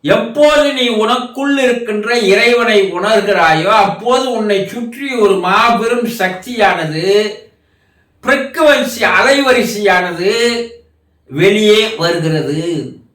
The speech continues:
அப்போ உங்களை சுத்தி எந்த விதமான தீங்கு, கெடுதல் வந்தாலும் அவை விலக, விலகி பயந்து ஓடுகிறது, கிட்ட வரதில்லை.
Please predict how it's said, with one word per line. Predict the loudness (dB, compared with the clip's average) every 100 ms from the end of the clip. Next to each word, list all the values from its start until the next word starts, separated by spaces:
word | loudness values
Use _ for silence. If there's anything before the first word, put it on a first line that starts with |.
| _ _ _ _ _ _ _
அப்போ | -2 0 2
உங்களை | 4 4 2 0
சுத்தி | -2 -8 -2 0
எந்த | 2 2 2 0
விதமான | 2 0 2 2 2 -2
தீங்கு, | -4 -4 0 0 -2 -6
கெடுதல் | -4 -4 0 0 0
வந்தாலும் | 0 2 2 4 2 2 -2 -4 -6 -12 -20 _ _ -2
அவை | 0 2 0
விலக, | 0 2 2 4 4 4 2 2
விலகி | 2 2 0
பயந்து | -2 2 2 2 0 -4
ஓடுகிறது, | -4 -2 -2 -4 -6 -8
கிட்ட | -6 -6 -4 -2
வரதில்லை. | -2 -2 -6 -6 -6